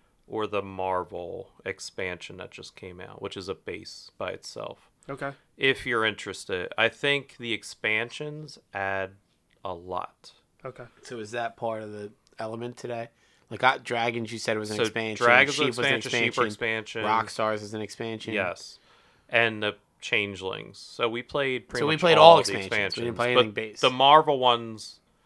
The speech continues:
Speaker 1: are basic in their own way. Where I
Speaker 3: Okay.
Speaker 1: think, like, if you're
Speaker 3: Yeah, 'cause, 'cause,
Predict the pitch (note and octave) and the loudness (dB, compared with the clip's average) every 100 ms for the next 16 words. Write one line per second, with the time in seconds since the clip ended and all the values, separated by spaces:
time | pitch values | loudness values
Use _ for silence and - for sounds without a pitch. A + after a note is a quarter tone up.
0 | _ _ _ _ - G#2 G2+ F#2+ F#2+ - | _ _ _ _ -2 -2 0 -4 -4 -6
1 | F#2+ F2+ - - _ _ _ _ _ F#2+ | -12 -14 -18 -20 _ _ _ _ _ -14
2 | F2+ F#2 - F2+ F2 F2 F2+ G2+ F#2+ G2+ | -10 -8 -8 -10 -12 -18 -20 _ -10 -10
3 | A2 G#2 _ _ _ _ _ _ _ _ | -14 -20 _ _ _ _ _ _ _ _
4 | _ - A2+ A#2 C#3+ C#3+ - A#2+ A2 G#2 | _ 2 6 6 6 2 4 6 6 2
5 | - _ _ _ _ _ _ _ B2 C#3 | -14 _ _ _ _ _ _ _ -4 0
6 | C#3 C#3 C3 G#3 F#3 E3+ F3+ E3 D#3+ D3 | -2 -2 0 8 10 10 4 -2 -4 0
7 | E3 - | 0 0